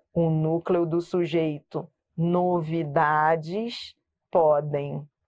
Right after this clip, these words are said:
Achei o erro da letra D. E vamos ver a letra E? A capacidade de compreensão do Mário e o seu sentimento fez dele. Qual é o sujeito de fez? Sujeito composto por dois núcleos,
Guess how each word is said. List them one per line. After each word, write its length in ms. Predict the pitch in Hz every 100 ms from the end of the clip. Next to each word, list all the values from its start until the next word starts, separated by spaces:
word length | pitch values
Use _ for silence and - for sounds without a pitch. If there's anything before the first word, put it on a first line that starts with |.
| _ _ _ _ _ _ _ _ -
Achei 440 | 202 220 185 170
o 140 | 175 160
erro 360 | 147 151 147 _
da 100 | 156
letra 320 | 160 160 170 175
D. 300 | 156 143 147 - - - -
E 60 |
vamos 220 | 185 202
ver 100 | 202
a 40 | 196
letra 360 | 190 185 170
E? 220 | 180 254 349 _ _ _ _ _ _ - _
A 140 | 185 196
capacidade 720 | 196 190 - 208 185 185 180
de 100 | 190
compreensão 640 | 196 185 196 185 185 185
do 100 | 190
Mário 300 | 180 170 180
e 40 | 190
o 40 |
seu 160 | 196 185
sentimento 640 | 196 190 190 185 202 202
fez 400 | - 208 208 185
dele. 500 | 175 196 180 165 - -
Qual 160 | 202
é 60 | 202
o 40 |
sujeito 320 | 214 208 208 196
de 100 | 202
fez? 320 | 214 175 - - _
Sujeito 1120 | - - 185 165 139 196 214 233 - 254 -
composto 1400 | - 240 240 233 - _ - 214 185 165 - - 147 -
por 200 | - 160
dois 340 | 151 185 226 226
núcleos, 580 | 220 202 170 156 147